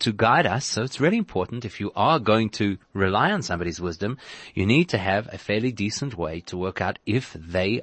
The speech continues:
are actually wise. Not just because they tell you that they're wise, but, you know, to actually be wise. So today our conversation will start, and I'm gonna ask your opinion on this.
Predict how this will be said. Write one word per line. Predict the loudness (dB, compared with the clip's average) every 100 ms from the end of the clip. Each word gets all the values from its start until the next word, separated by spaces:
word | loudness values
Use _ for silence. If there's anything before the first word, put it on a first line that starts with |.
| 0
are | 4 4 4 0 -6
actually | -6 -6 -8 -4 -4 -4 -6 -8
wise. | -4 2 4 4 2 -2 -8 -12 -16 -10 2
Not | 4 4 2
just | 0 0 -4 -10 -6
because | -4 0 -2 0
they | -4 -4 -6
tell | 0 4 6
you | 8 6 4 -6 _ _ -4
that | -2
they're | 0
wise, | 0 0 4
but, | 4 4 _ _
you | 4
know, | 4 4
to | 2
actually | 2 2
be | 4
wise. | 4 4 2
So | 4 4 4 -4 -18 -18 -10
today | 0 2
our | 4 4 2
conversation | 0 0 2 2 4 0
will |
start, | -2 -2 4 6 6 4
and | 2
I'm |
gonna | 4 4
ask | 4 0 4
your | 6 6
opinion | 4 2 2 0
on | 0 0
this. | 2 0